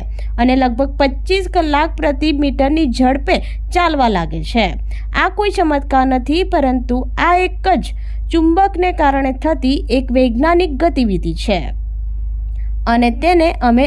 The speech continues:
અનુભવ કર્યો. અમારી ગાડી ઊભી રાખીને બધું જ જોયું. તદ્દન ચોક્કસ વાત છે, આમાં કોઈ ચમત્કાર માનવો નહીં, પણ અહીં ચુંબકનું બળ જ એટલો વધારો હોય છે કે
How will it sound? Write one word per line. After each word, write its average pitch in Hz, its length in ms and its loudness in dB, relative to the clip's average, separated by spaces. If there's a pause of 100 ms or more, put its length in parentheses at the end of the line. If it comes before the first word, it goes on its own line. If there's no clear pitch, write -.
(120)
અનુભવ 240 420 4
કર્યો. 180 440 0 (200)
અમારી 208 380 4
ગાડી 254 400 2
ઊભી 302 340 2
રાખીને 339 440 2
બધું 277 340 2
જ 262 80 -4
જોયું. 285 260 0
તદ્દન 269 380 0
ચોક્કસ 285 480 0
વાત 277 220 2
છે, - 140 0
આમાં 277 200 2
કોઈ 320 200 -2
ચમત્કાર 294 540 2
માનવો 240 340 2
નહીં, 262 280 0
પણ 359 160 2 (300)
અહીં 294 200 2
ચુંબકનું 320 640 2
બળ 294 280 4
જ 294 80 -2
એટલો 294 280 0
વધારો 277 400 0
હોય 262 240 0
છે 330 220 0
કે - 180 0